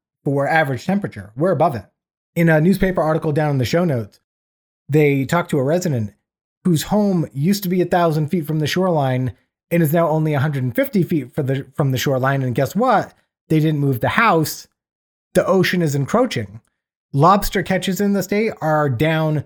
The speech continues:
seventy-five percent because lobsters prefer cooler water. So up to Maine they go because it's getting too warm here, you know? So it's, it's just crazy. Overall, the whole world is up one point two degrees Celsius. So we've got a little bit of wiggle room, but we need to start making these changes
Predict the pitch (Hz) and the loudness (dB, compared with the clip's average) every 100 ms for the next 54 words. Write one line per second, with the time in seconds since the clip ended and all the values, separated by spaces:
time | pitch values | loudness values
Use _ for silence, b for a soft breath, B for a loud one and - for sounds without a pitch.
0 | _ - 202 214 226 202 202 196 170 - | _ -2 0 2 -2 -2 -2 0 -2 -2
1 | 226 160 156 113 123 170 175 - 185 180 | -2 -2 -2 -2 0 -2 -2 -4 -4 -6
2 | - 202 190 208 196 151 170 208 175 180 | -4 -4 -2 -2 0 0 0 0 0 0
3 | 160 147 175 - 196 208 202 190 170 165 | -2 -2 -4 -2 0 2 2 0 0 2
4 | 196 170 170 165 160 165 165 b b - | 2 2 0 -2 -2 -2 -6 b b -2
5 | 175 185 - - 165 202 196 - 220 185 | 0 0 -6 0 2 2 0 -2 -2 0
6 | 170 294 233 135 101 101 - _ _ _ | 2 2 0 -2 -8 -10 -20 _ _ _
7 | 135 143 175 233 156 147 202 175 185 - | 0 2 2 0 -2 -2 -2 -2 -6 -10
8 | _ _ _ _ 185 - 165 233 - 196 | _ _ _ _ -6 -2 -4 -4 -4 -2
9 | 180 110 95 - _ _ _ _ _ _ | 0 -2 -8 -14 _ _ _ _ _ _
10 | 233 247 160 165 220 156 143 139 151 151 | 2 4 2 2 2 0 -2 -4 -2 0
11 | 190 165 196 175 175 156 180 160 180 - | 2 0 0 0 -2 -2 -2 0 -2 0
12 | 175 147 151 139 214 226 143 - 143 135 | 0 0 0 0 0 0 -4 -2 -2 0
13 | 160 170 170 202 180 160 123 202 190 139 | 0 0 0 0 0 0 -2 -2 0 0
14 | 135 135 135 - 143 175 202 - 202 180 | -2 -2 -4 -2 0 2 0 -2 0 0
15 | 151 160 160 147 139 - 156 139 127 127 | 0 -4 -2 -2 -4 -2 -2 -2 -2 -4
16 | 120 | -6